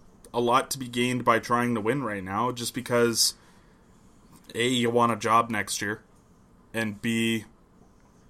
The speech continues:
you wanna try to be a good hockey team next year. And for the guys that are going to be in Edmonton, they wanna be a little bit more prepared than they would be if they just kinda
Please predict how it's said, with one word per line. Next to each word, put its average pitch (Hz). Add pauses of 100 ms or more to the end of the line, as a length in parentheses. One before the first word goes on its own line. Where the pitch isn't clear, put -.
(120)
you 117
wanna 110
try 113
to 110
be 110
a 104
good 104
hockey 110
team 98
next 90
year. 98
And 95
for 107
the 104
guys 110
that 113
are 110
going 110
to 120
be 123
in 123
Edmonton, 123
they 113
wanna 104 (640)
be 117
a 117
little 120
bit 120
more 117
prepared 113
than 107
they 104
would 113
be 104
if 98
they 107
just 107
kinda 101